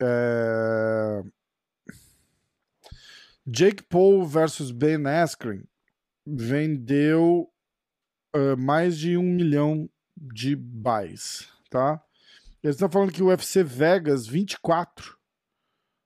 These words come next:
o U F C Vegas vinte e quatro, eu, se eu não me engano, é o Whittaker contra o Gastelum, quer ver? É isso mesmo. O Whittaker contra Gastelum.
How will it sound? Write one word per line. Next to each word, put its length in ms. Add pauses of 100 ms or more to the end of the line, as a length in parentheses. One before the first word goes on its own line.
(200)
o 100
U 60
F 120
C 180
Vegas 440
vinte 180
e 80
quatro, 560
eu, 360
se 160
eu 60
não 160
me 100
engano, 380
é 60
o 140
Whittaker 600 (100)
contra 560 (160)
o 300 (260)
Gastelum, 680
quer 160
ver? 280 (4000)
É 120
isso 180
mesmo. 400
O 120
Whittaker 420
contra 320
Gastelum. 640